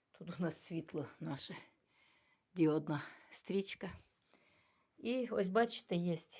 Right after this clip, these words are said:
що випирає, ну, воно все прижимається. Коли варилось, дужче вилазило. Так що, ось, бачите, накривається кришка. Щас також доливаю, е, бульйоном і закриваю. Ну і от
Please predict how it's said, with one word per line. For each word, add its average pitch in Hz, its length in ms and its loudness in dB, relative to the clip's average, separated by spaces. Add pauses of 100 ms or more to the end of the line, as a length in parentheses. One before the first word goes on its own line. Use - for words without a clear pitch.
(120)
що 160 340 -4
випирає, 196 560 2
ну, 190 220 2 (400)
воно 180 240 4
все 190 200 0
прижимається. 185 880 0 (500)
Коли 190 200 8
варилось, 196 420 10
дужче 151 340 -4
вилазило. 143 640 -2
Так 160 160 -8
що, - 180 -4 (200)
ось, - 200 -20
бачите, 170 320 0 (380)
накривається 170 640 -6
кришка. 220 380 -4
Щас 165 300 -2 (360)
також 165 380 2
доливаю, 160 640 4 (680)
е, 143 380 -6 (580)
бульйоном 196 680 0 (100)
і 214 100 -6
закриваю. 175 600 -10 (1900)
Ну 240 180 -2
і 190 140 -2
от 165 300 -2